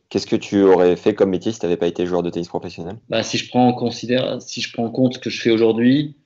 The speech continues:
Speaker 2: moi, je dirais que j'aurais, euh, travaillé soit dans l'immobilier, soit dans la finance. Et je pense que j'aurais vécu en province.
Speaker 1: En Corse, non ?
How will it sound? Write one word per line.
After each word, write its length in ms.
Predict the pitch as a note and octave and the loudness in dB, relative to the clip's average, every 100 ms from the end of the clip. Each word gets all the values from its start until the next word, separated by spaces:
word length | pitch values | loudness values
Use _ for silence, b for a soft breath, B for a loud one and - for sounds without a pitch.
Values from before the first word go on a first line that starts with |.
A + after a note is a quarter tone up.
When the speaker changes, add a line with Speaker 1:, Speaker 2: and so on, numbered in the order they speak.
| - | -6
Speaker 2:
moi, 180 | A#2 | -2
je 80 | A#2 | -2
dirais 300 | G#2 A2 B2 | 0 0 2
que 40 | A2+ | 0
j'aurais, 440 | G#2 G#2 G#2+ G#2 | 0 2 2 0
euh, 320 | G2+ G2 G2 G2 - | -2 -2 -4 -6 -10
travaillé 320 | - G2+ A2+ | -8 0 0
soit 160 | A#2 A#2 | 0 -2
dans 140 | A#2 | 2
l'immobilier, 340 | A#2 A2+ A2+ A#2 | 2 2 2 0
soit 140 | A#2+ | 0
dans 60 | G#2+ | -2
la 80 | G#2+ | -2
finance. 540 | G#2+ G2 B2+ - _ - | -4 -4 -6 -12 _ -14
Et 60 | G#2 | -10
je 80 | |
pense 180 | - A#2+ | -4 -4
que 100 | B2 | -4
j'aurais 200 | G#2+ G#2+ | -4 -2
vécu 200 | A2 A2+ | -2 -2
en 60 | A2+ | -6
province. 540 | G2+ G#2+ G#2+ A#2 - _ | -6 -8 -8 -12 -18 _
Speaker 1:
En 120 | A2 | 2
Corse, 340 | A2 D#3+ E3 - | 6 6 6 4
non ? 180 | D3 | 0